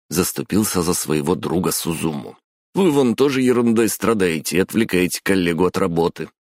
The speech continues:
Правильно я говорю, отвлекает Икута-сан». Юдзо смутилась и откатилась на кресле к своему рабочему месту. «Я точно ваш язычок,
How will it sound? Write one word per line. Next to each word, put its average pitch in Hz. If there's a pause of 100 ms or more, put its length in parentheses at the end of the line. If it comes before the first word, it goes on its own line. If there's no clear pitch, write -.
(120)
Правильно 123
я 135
говорю, 107 (180)
отвлекает 92
Икута-сан». 87 (580)
Юдзо 71
смутилась -
и 87
откатилась 87
на 71
кресле -
к -
своему 80
рабочему 80
месту. - (760)
«Я 185
точно 156
ваш 117
язычок, 101